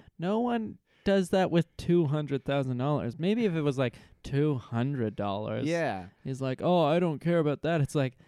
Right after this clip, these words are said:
Speaker 2: You just lost your dad and your girlfriend.
Speaker 1: And
Speaker 2: Go
Speaker 1: two hundred thousand dollars?
Speaker 2: At the very least, go get two hundred thousand dollars
Speaker 1: Yeah.
Speaker 2: that you earned. <laughs>
Speaker 1: Yeah. It's like someone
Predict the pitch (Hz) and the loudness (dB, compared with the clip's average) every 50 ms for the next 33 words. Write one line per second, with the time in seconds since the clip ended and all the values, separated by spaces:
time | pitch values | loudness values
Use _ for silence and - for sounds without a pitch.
0 | _ _ _ - 170 202 233 262 254 - 262 262 262 - - 240 220 - 185 185 | _ _ _ -8 -6 -4 -4 -4 -2 0 0 0 0 0 -2 -4 -2 0 0 2
1 | 202 202 214 190 - - 156 160 170 180 190 185 170 170 170 170 160 143 123 139 | 2 2 0 -2 -2 -4 -2 0 2 2 2 0 2 2 2 2 2 2 2 2
2 | 156 175 175 - - 117 95 82 76 78 78 - - 202 208 202 202 180 196 254 | 4 2 2 0 -4 -6 -6 -6 -8 -12 -12 -6 -2 0 2 6 8 10 10 10
3 | 285 294 302 311 311 302 190 185 180 165 147 185 180 180 180 185 180 - - 160 | 10 8 8 6 6 6 6 4 4 2 0 -2 -2 -2 -2 -4 -4 -4 -2 0
4 | 156 156 156 151 165 170 170 165 151 131 131 139 151 185 208 220 240 359 214 247 | 2 2 2 0 -2 -6 -4 -2 -2 0 0 0 -2 0 0 0 0 0 0 0
5 | 233 202 170 185 208 247 254 262 247 240 240 233 226 208 196 202 214 208 202 214 | 0 0 2 2 2 2 2 2 0 0 -2 -2 -2 -2 0 2 2 2 2 0
6 | 214 202 - 214 202 214 220 208 202 208 196 208 208 214 208 208 196 185 185 202 | -2 0 -2 -4 0 2 2 2 2 0 0 0 0 0 0 0 0 2 4 4
7 | 220 220 208 196 185 185 - - 180 175 180 196 208 - 175 170 180 220 247 247 | 4 4 6 6 6 4 4 2 0 2 2 2 2 0 -2 2 2 2 4 4
8 | 240 - - 170 - 285 339 330 269 190 170 147 131 135 156 208 220 233 254 330 | 2 0 2 0 0 2 4 4 4 2 2 0 -2 -2 4 4 4 4 4 2
9 | 427 302 - - - 196 170 147 135 143 165 - - - - 208 214 - 214 233 | 4 4 4 4 4 2 2 2 -2 -8 -14 -18 -14 -4 0 0 0 2 4 4
10 | 240 233 - - 233 233 233 233 233 202 170 | 4 4 2 0 0 0 0 0 0 -2 -2